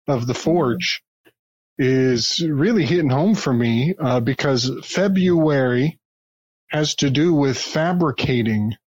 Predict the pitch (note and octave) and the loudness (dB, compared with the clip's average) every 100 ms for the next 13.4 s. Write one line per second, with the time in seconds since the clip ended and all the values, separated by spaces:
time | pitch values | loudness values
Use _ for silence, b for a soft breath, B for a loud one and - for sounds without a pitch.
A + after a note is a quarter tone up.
0 | - B2 A#2 A#2+ D3 E3+ D#3+ B2+ A2 - | -6 -2 0 0 0 0 0 0 -2 -2
1 | B2 A2 C3 D#3 - _ _ _ _ _ | -2 0 -2 -4 -8 _ _ _ _ _
2 | _ _ _ - - C3 C#3+ D3 E3 C#3+ | _ _ _ -20 -6 -2 0 2 2 2
3 | C#3+ D3 - C3 C3 C3 C3+ D3 - - | 2 0 0 0 2 2 0 -2 -4 -2
4 | D#3 C3+ B2 C#3 D#3 - - - - - | 0 2 0 0 0 -2 -6 -8 -12 -2
5 | C3+ B2 B2 A#2+ - B2+ B2 E3 F3 _ | 0 2 0 -4 -8 -2 -2 -2 -10 _
6 | _ _ F#3 C#3+ C#3 C3 C3+ C3 C3+ C#3 | _ _ -2 2 2 2 2 2 0 -4
7 | - - _ _ _ _ _ - - C#3+ | -10 -14 _ _ _ _ _ -10 -4 -2
8 | C3 B2 B2 B2 D3 C#3+ B2 B2+ A#2 - | 0 0 0 0 0 0 0 -2 -2 -2
9 | B2+ A#2+ A#2+ A#2 A#2 A2+ B2+ C#3 _ _ | -2 0 -2 0 0 0 -2 -4 _ _
10 | _ _ _ _ _ - B2 A#2+ A#2 A#2+ | _ _ _ _ _ -6 -2 0 0 0
11 | - C#3 D3 D#3+ D3+ C#3+ C#3+ D3 C3+ A#2 | 0 0 2 2 0 0 0 2 0 -2
12 | - D#3 E3 E3 D#3+ D3+ D3+ C#3+ - D3 | -2 -2 0 0 0 0 0 0 0 0
13 | C#3 A2 B2 - | 0 -2 -4 -8